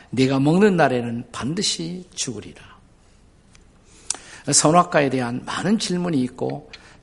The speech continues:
장황스러운 대답이 있지만 그렇게 어렵게 이해하실 필요 없어요, 사실. 자, 이 명령은 이런 얘기입니다.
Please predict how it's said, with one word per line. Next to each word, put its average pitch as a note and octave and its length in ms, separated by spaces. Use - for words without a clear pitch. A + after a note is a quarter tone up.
장황스러운 F#3+ 760
대답이 D3+ 360
있지만 B2+ 640
그렇게 F3+ 280
어렵게 G#3+ 560
이해하실 D3+ 440
필요 - 240
없어요, G#2 320
사실. - 380
자, G2 280
이 D3 320
명령은 C#3 680
이런 C#3 240
얘기입니다. F#2 480